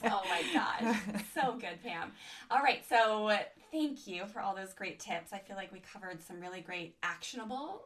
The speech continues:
Speaker 1: steps as, as well as
Speaker 2: Good.
Speaker 1: like, just great theory. Um, but tell us, tell these listeners more about where they can find Your Infinite Life and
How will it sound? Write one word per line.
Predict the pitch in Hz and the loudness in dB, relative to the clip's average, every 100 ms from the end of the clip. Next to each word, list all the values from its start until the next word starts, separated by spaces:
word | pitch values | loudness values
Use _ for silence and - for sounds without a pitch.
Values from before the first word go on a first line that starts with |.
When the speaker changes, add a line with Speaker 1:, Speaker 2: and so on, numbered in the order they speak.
| - | -16
Speaker 1:
steps | - 277 - - | -8 -6 -6 -6
as, | 202 - | -8 -2
as | 208 214 196 | -2 -2 -6
well | 190 180 | -6 -4
as | |
Speaker 2:
Good. | - | -4
Speaker 1:
like, | 180 175 - | -4 -8 -10
just | 247 - | -14 -12
great | 247 - - | -12 -12 -8
theory. | 180 175 151 202 254 - - - - | -4 -2 -2 -4 -8 -14 -18 -14 -2
Um, | 214 202 208 | 4 4 4
but | 247 - | 2 0
tell | - 381 | -8 -4
us, | 508 - - 311 | -4 -6 -14 -12
tell | 302 392 | -8 -6
these | 453 440 | -6 -8
listeners | 349 330 262 | -10 -8 -8
more | 254 226 226 220 | -4 -2 0 0
about | 214 202 - | 0 0 0
where | 208 | -4
they | 220 247 | -4 -6
can | 262 | -6
find | - 190 196 196 | -6 -6 -6 -8
Your | - | -10
Infinite | 185 190 180 185 | -10 -10 -10 -6
Life | 330 320 311 - - | -4 -2 -4 -8 -6
and | 214 185 180 | -4 -2 -4